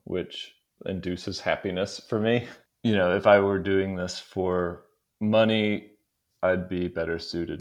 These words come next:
to just go out and get a, a job with benefits.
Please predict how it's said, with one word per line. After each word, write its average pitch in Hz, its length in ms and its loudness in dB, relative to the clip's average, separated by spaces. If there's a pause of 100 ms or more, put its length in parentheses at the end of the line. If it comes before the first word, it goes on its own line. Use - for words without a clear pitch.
to 85 180 -8 (160)
just - 340 -12
go 80 220 -6
out 82 360 -4
and 85 180 -10
get 73 160 -10
a, 76 80 -10 (480)
a 85 120 -8 (380)
job 71 440 -4
with 82 200 -8
benefits. - 760 -12